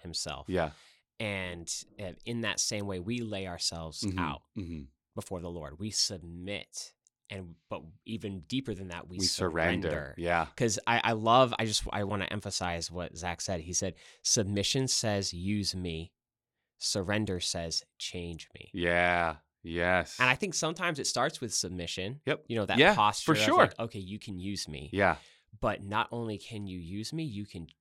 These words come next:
Speaker 1: you can change
Speaker 2: You
Speaker 1: me.
Speaker 2: can change me.
Speaker 1: And I, I, you know, I surrender all rights to myself, all rights to determining the outcome.
Speaker 2: Mm.
Speaker 1: And so we lay ourselves out just like,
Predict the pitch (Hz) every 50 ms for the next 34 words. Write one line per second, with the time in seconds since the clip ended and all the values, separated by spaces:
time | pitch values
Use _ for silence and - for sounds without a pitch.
0 | _ _ _ _ - 110 117 - 101 87 - - 123 143 143 135 101 92 92 85
1 | 80 78 76 - 85 82 82 82 78 80 85 76 71 67 - _ _ _ _ _
2 | _ _ _ _ _ 113 110 107 110 110 110 110 - - - 104 104 104 104 101
3 | - - 110 104 104 101 95 - - 92 98 107 110 98 - - - - 104 95
4 | 104 98 95 92 90 - - - 104 107 113 117 117 120 120 123 123 120 120 120
5 | 117 113 98 90 95 95 107 104 104 110 101 - - - - - - - - -
6 | 107 98 95 92 92 - - - - 107 101 92 87 - - - - - 107 113
7 | 110 101 98 107 107 98 - - - - - 107 98 92 - - - - _ -
8 | 117 - - - 113 110 110 110 107 107 101 101 98 90 80 110 107 - - 98
9 | 95 92 - - - - 87 78 76 85 90 110 107 110 110 110 101 95 101 110
10 | - - - _ _ 123 123 120 - - - 123 110 104 127 127 117 110 110 113
11 | 110 113 110 110 107 - - - 104 98 92 92 104 92 87 - - _ - -
12 | 107 98 101 - - - 98 95 95 90 90 87 -